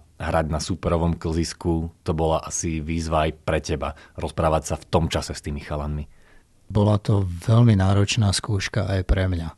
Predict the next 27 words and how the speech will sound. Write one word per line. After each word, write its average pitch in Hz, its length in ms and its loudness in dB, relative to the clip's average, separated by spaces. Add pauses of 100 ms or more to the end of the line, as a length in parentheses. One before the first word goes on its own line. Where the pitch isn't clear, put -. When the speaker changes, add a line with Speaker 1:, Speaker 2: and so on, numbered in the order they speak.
(540)
Speaker 2:
Ono 104 200 6
nebolo 110 380 6
to 101 200 2
len 95 380 4
o 92 200 0
tej, 92 600 0
o 98 80 -4
tej 92 300 -4 (400)
príprave 98 540 0
na 92 180 2
samotný 98 580 2
rozhodujúci 98 680 0
siedmy 95 440 2
zápas, 92 640 2
ale 92 500 4 (160)
aj 92 280 2
to, 98 160 2 (520)
celá 113 280 4
tá 104 200 4 (260)
situácia, 104 720 2
ako 95 180 2
sa - 160 0
začala 98 420 2
odvíjať, 92 640 0
že 98 180 0
my 95 220 0
sme, 98 220 0